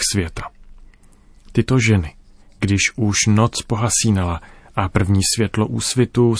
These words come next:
se bez hlesu probouzelo, šly ke hrobu, aby pomazali Ježíšovo tělo. Tam je čekal ohromující zážitek. Nejprve zjistili,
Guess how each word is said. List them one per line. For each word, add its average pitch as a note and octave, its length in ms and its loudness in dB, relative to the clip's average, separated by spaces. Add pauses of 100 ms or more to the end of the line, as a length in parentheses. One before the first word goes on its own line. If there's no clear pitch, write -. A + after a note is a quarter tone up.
se G#2 120 2
bez A2 260 2 (140)
hlesu G#2 380 -2
probouzelo, G#2+ 720 2 (600)
šly A2 340 0
ke A2 140 0
hrobu, G2+ 440 2
aby G#2 160 0
pomazali G2 600 2
Ježíšovo F#2 640 -2
tělo. E2+ 260 -4 (920)
Tam F#2 180 2
je F2+ 100 2
čekal F#2+ 440 -2 (120)
ohromující G2+ 760 2
zážitek. - 680 -6 (640)
Nejprve F#2 400 0
zjistili, G2+ 560 0